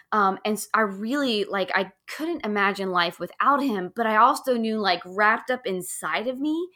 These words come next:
there was, like, a ball of energy, I suppose. <laughs> You know, there was just dreams, you know? My parents had always taught me to dream, you know? And I had all these dreams, and I just saw them,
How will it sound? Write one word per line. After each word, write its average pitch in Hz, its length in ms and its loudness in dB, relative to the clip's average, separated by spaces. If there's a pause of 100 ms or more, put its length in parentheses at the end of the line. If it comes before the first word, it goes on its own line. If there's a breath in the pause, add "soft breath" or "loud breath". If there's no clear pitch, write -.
(360 soft breath)
there 240 160 4
was, 254 260 2 (160)
like, 202 380 -4 (1300)
a 202 60 0
ball 208 240 4
of 226 80 0
energy, 208 500 0
I 233 120 -6
suppose. - 560 2
<laughs> - 260 -4
You 277 160 4
know, 247 80 6 (200)
there 508 140 8
was 285 200 -2
just 240 220 2 (440 loud breath)
dreams, 254 840 -2 (320 loud breath)
you 226 160 2
know? 220 240 4
My 226 160 2
parents 285 380 -2
had 240 200 2
always 240 600 4
taught - 360 4
me 175 320 -4 (300 soft breath)
to 196 160 -10
dream, 160 500 -10 (140)
you 196 100 -2
know? 185 380 2
And 214 160 0
I 202 80 4
had 226 180 2
all 233 220 6
these 247 240 -2
dreams, 233 400 -2
and 208 100 -4
I 202 100 2
just 202 300 -2
saw 220 280 6
them, 202 500 -2